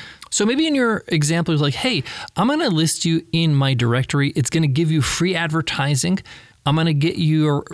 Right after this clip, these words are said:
studio exposure to new students. I'm gonna get you to be able to secure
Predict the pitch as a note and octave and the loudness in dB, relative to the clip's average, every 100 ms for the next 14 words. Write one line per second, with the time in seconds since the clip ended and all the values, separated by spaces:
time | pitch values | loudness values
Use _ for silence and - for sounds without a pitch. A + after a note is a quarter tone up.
0 | - - E3 D#3 D#3 C3 - - D#3 D#3+ | -4 -2 0 0 0 -2 -4 -2 0 2
1 | E3+ E3+ - C3 C#3 D#3+ - - C#3 E3+ | 2 0 2 2 4 2 0 0 0 2
2 | G#3 - - - - C#3+ D3+ D#3+ C#3+ D#3+ | 0 -2 -8 -16 -6 0 2 2 0 0
3 | E3 E3 E3 - C3+ D3 D3 - - B2+ | 2 2 2 2 0 2 0 -2 -4 -4
4 | - F3 E3 E3 | 0 2 2 0